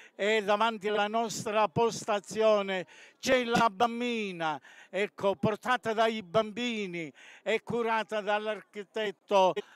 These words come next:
eh, Spera, che amorevolmente ha predisposto quest'oggi pomeriggio, appunto, la bambina, come del resto ogni anno. E intanto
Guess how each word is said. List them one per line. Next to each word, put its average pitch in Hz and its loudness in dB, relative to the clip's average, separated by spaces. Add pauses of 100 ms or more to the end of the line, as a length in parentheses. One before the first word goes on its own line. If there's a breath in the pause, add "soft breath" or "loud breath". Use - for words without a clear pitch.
(140 loud breath)
eh, 180 -4
Spera, 180 -4 (400 soft breath)
che 214 -2
amorevolmente 202 -4 (200 soft breath)
ha 202 -2
predisposto 196 -2
quest'oggi 190 -2
pomeriggio, 185 0 (220 loud breath)
appunto, 175 0 (200 loud breath)
la 202 2
bambina, 170 -4 (220 loud breath)
come 214 2
del 202 -2
resto 180 -4 (260 loud breath)
ogni 208 2
anno. 147 -4 (280 loud breath)
E 190 -2
intanto 190 -6